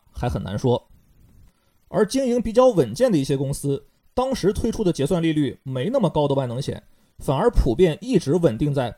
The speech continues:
百分之四点五到百分之五左右。所以我建议你，如果要买分红、万能、投连这种带有不确定性利益的险种，不要只看眼前高那么一两个点的利率，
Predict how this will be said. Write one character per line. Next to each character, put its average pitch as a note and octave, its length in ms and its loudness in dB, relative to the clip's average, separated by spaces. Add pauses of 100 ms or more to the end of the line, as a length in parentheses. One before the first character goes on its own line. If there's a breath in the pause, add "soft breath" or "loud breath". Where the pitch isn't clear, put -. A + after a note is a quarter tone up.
百 A#2+ 120 -2
分 C3+ 140 -6
之 D#3+ 80 -4
四 F3+ 160 -6
点 D3+ 220 4
五 G#2+ 140 -4
到 D3+ 120 0
百 A2+ 180 -4
分 C#3+ 140 -4
之 E3 60 0
五 D3+ 180 0
左 G#2 160 -2
右。 F#2 180 -10 (600)
所 F#3 200 2
以 D3 180 0 (220)
我 D3 120 0
建 A#3 240 2
议 G#3+ 60 4
你， C#3 260 0 (160)
如 A#3+ 160 -4
果 G3+ 140 4
要 A3+ 100 2
买 C3 200 -2
分 A3 300 0
红、 C#3 300 -2 (100)
万 F#3+ 340 -2
能、 B2+ 340 -4
投 F3 300 2
连 C3+ 280 0 (120)
这 G#3+ 100 2
种 D3 160 0
带 F3 140 0
有 B2+ 100 2
不 C3+ 220 -4
确 A#3+ 180 -2
定 F3 120 -2
性 C#3 220 -4
利 E3 120 -2
益 C3 40 0
的 B2 80 -2
险 A#2 220 -6
种， G#2+ 180 -4 (460)
不 D#3+ 80 2
要 G#3 140 4
只 A#2+ 160 -6
看 C3+ 280 -4
眼 A2+ 220 -2
前 C3+ 400 -6
高 F#3+ 220 2
那 F3+ 80 4
么 C3+ 100 0
一 F#3 100 -4
两 A#2 140 -2
个 E3+ 100 -4
点 D#3+ 240 -6
的 F2 60 -12
利 B2+ 160 -4
率， G#2+ 240 -8